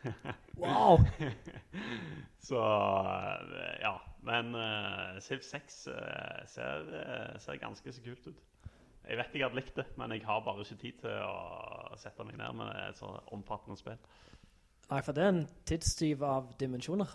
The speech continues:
Speaker 1: Ja, nettopp. Så det, ja. Jeg, eh, når ungene flytter ut,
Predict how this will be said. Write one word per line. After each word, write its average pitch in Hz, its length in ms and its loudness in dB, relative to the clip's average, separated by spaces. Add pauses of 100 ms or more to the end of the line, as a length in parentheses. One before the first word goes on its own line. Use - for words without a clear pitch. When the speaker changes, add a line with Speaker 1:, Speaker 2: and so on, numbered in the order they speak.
Speaker 1:
Ja, 104 280 -4
nettopp. 107 360 -12 (140)
Så - 180 -12
det, 101 140 -2 (1200)
ja. 92 160 -6 (580)
Jeg, 110 220 -6
eh, 98 580 -4
når 127 260 -6
ungene 127 300 -2
flytter 139 400 -2
ut, - 140 -14